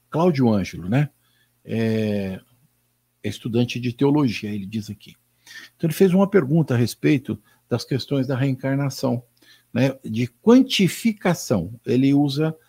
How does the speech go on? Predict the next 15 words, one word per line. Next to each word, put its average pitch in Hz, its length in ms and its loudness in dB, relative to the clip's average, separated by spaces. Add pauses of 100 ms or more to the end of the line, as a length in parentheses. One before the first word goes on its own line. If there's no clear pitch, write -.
(140)
a 120 80 -2
expressão 135 480 -2
matematicamente, 135 1400 -2
né? 151 240 -2 (920)
É, 139 220 2
eu 180 100 8
queria 220 260 4
dizer 156 260 2
assim, 113 460 -2 (120)
eh, 127 100 -6
Cláudio, 131 540 0
é, 131 500 2 (560)
fica 208 640 0 (180)
bem 160 680 2
difícil, 127 960 -2